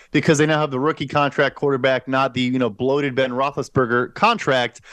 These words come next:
Um, I love bringing in Isaac Seumalo. Uh, the Steelers, you know, s-, hired Andy Weidel to be their assistant G M. He was in Philly,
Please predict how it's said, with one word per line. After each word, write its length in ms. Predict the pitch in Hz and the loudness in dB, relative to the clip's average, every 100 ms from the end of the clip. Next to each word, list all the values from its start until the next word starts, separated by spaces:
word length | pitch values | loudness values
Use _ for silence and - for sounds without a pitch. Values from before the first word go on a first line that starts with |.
| - | -2
Um, 220 | 175 147 | 0 2
I 80 | 139 | 2
love 240 | 143 190 175 | 2 0 0
bringing 220 | 180 180 | -4 -2
in 40 | |
Isaac 320 | 156 160 151 | -2 -2 -4
Seumalo. 840 | - 143 156 180 175 170 170 165 - - _ | -6 0 2 2 0 0 -2 -6 -12 -20 _
Uh, 120 | 139 | -2
the 60 | 127 | 0
Steelers, 380 | 269 277 214 156 | 2 2 2 -2
you 100 | 175 | -4
know, 80 | 151 | -4
s-, 140 | - | -6
hired 400 | - 196 214 180 | 0 2 2 0
Andy 280 | 170 190 175 | -2 0 0
Weidel 400 | 156 160 175 170 | 0 0 -2 -4
to 60 | |
be 80 | 165 | -2
their 100 | 156 | -2
assistant 400 | 135 175 - 143 | -2 -6 -8 -4
G 160 | 135 156 | 0 2
M. 140 | 156 | 2
He 80 | 143 | 0
was 140 | 135 | 0
in 100 | 180 | -2
Philly, 520 | 170 190 175 175 170 | 2 2 2 0 -4